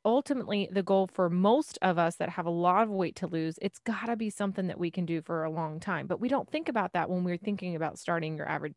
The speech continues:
diet. It usually has a begin date and an end date. But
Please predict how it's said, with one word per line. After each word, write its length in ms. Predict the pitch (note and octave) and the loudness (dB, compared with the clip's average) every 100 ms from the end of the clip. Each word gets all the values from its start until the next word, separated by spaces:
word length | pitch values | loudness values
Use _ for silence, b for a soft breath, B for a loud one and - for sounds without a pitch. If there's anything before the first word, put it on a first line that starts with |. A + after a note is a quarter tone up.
| - | 0
diet. 420 | G3+ A#3+ - - b b b | 2 2 -2 -8 b b b
It 120 | G3+ | -4
usually 340 | F#3+ G3+ G#3 A#3 | 0 0 0 2
has 180 | G3 F#3 | 2 0
a 40 | |
begin 380 | G3+ F3 D#3+ D#3 | -2 -2 -2 -2
date 300 | D#3 E3 - _ _ - | -2 -2 -6 _ _ -4
and 80 | F#3 | -2
an 100 | - | 0
end 240 | C4+ B3+ | 0 0
date. 260 | - A#1+ - _ _ _ - | -2 -6 -14 _ _ _ 4
But 220 | B3 | 6